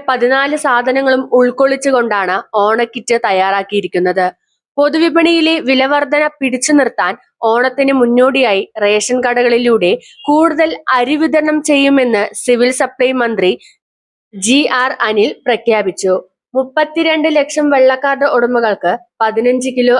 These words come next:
അരി പത്ത് പോയിന്റ് ഒൻപത് പൂജ്യം രൂപ നിരക്കിലും, നീലക്കാർഡിന് നിലവിൽ ലഭിക്കുന്ന അരിക്ക് പുറമെ പത്ത് കിലോയും നൽകും. ചുവന്ന കാർഡുകാർക്ക് ഒന്നിന്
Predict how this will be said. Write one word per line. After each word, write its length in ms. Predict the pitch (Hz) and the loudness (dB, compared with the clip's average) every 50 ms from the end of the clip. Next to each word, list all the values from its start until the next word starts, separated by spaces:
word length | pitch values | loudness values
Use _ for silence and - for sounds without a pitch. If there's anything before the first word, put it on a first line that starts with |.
| - - | 0 0
അരി 220 | 208 196 185 190 247 - _ _ _ _ _ | 0 0 0 -2 -4 -6 _ _ _ _ _
പത്ത് 360 | 247 233 226 233 - - 269 285 | -4 -4 -4 -4 -2 -2 0 0
പോയിന്റ് 420 | 285 - 294 277 269 277 262 277 285 - - | 0 0 0 0 0 2 0 0 0 0 0
ഒൻപത് 440 | 240 226 233 240 233 254 254 269 277 | -2 -2 0 0 0 0 0 0 -2
പൂജ്യം 400 | 277 - 277 277 233 233 269 269 254 | -2 -2 -2 -2 0 0 0 0 2
രൂപ 340 | 254 254 254 247 247 262 262 | 2 2 2 2 0 0 0
നിരക്കിലും, 520 | 262 254 226 214 - - 175 175 180 220 220 _ _ _ _ 226 | 0 2 0 0 0 0 -2 -2 -2 -2 -6 _ _ _ _ -4
നീലക്കാർഡിന് 840 | 240 254 262 269 269 277 277 294 269 294 262 247 277 262 226 226 254 - - | 0 0 2 0 0 0 -2 -2 -2 -2 -2 -2 -2 0 0 -2 -2 -2 -2
നിലവിൽ 320 | 240 240 254 247 254 262 262 | 0 0 2 2 2 2 2
ലഭിക്കുന്ന 440 | 262 247 247 247 247 254 247 254 262 - - - | 2 0 0 0 0 0 0 2 2 0 0 0
അരിക്ക് 320 | 226 226 240 240 - - 277 | 0 0 -2 -2 -4 -6 -2
പുറമെ 400 | - 262 233 220 202 190 190 233 - _ _ _ _ - | 0 0 0 2 0 -2 -4 -4 -6 _ _ _ _ -4
പത്ത് 320 | 254 240 240 - - 302 | -2 -2 -4 -4 -6 -4
കിലോയും 480 | 269 294 285 262 254 247 247 254 247 254 247 - 220 | -2 0 2 2 4 4 4 2 0 -2 -6 -6 -4
നൽകും. 360 | 208 196 185 175 190 185 190 - - _ _ _ _ _ _ _ _ | -2 -2 -2 -2 -4 -4 -4 -6 -12 _ _ _ _ _ _ _ _
ചുവന്ന 400 | - 311 311 302 311 320 320 349 359 | 0 0 2 2 2 2 2 0 0
കാർഡുകാർക്ക് 720 | 359 339 330 330 330 339 330 320 311 302 311 - 226 240 269 - - | 0 0 0 0 0 0 0 0 0 0 0 0 0 0 0 0 0
ഒന്നിന് 400 | 247 254 269 277 294 285 294 | 0 2 2 2 2 2 2